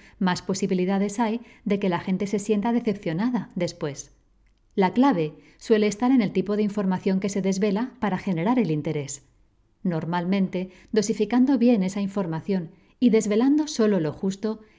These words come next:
es más fácil que las expectativas se cumplan e incluso se superen. Esto aplicado al marketing tiene el mismo efecto, y una de las sagas cinematográficas que lo ha sabido aprovechar a la perfección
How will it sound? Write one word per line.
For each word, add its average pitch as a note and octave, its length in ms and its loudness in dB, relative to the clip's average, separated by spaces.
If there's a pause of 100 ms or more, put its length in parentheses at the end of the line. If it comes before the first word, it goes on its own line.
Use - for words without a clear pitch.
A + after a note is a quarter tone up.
(120)
es F#3+ 160 0
más F#3+ 200 -2
fácil A3+ 560 -2
que G3+ 100 0
las F#3+ 160 2
expectativas F3+ 640 -4
se F#3+ 140 -6
cumplan G#3+ 480 -2 (160)
e G#3+ 80 4
incluso G3 580 0
se E3 160 -4
superen. C#3+ 600 -6 (1080)
Esto C#4 260 2
aplicado G3 460 2
al D3+ 80 -2
marketing F#3 600 -2 (140)
tiene F3+ 280 2
el D3+ 80 -2
mismo E3 300 -2
efecto, E3 500 -6 (360)
y A#3 120 6
una C4 200 8
de C#4 80 2
las B3 160 2
sagas G#3+ 280 0
cinematográficas F#3 920 0 (120)
que G3+ 140 4
lo G3 100 4
ha G#3+ 60 2
sabido A3 300 2
aprovechar G3 480 -2
a - 20 -8
la D3+ 140 -6
perfección C#4 720 0